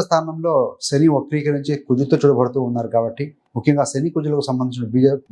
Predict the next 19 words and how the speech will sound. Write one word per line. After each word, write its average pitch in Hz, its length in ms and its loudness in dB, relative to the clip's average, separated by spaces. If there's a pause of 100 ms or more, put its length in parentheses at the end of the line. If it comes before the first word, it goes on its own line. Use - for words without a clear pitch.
మంత్ర 127 280 2 (180)
స్తోత్ర 135 320 2
పఠనాలు 127 400 -2
చేసుకోవటం 117 480 -2
అయితేనేమి, 110 400 -4 (300)
ఇక్కడ 220 160 2 (540)
శని 185 240 4
కుజ 202 120 4 (120)
పరస్పర 151 400 -4
దృష్టి 127 260 -10
వల్ల 127 180 2 (540)
సుబ్రహ్మణ్య 151 600 2
హనుమాన్ 117 340 -2 (180)
ఆరాధన 117 320 2 (520)
కూడా 143 200 6
మంచి 110 240 -8
ఫలితం 92 300 -10
ఇస్తుంది 110 280 -10
చెప్పాలండి. - 460 -14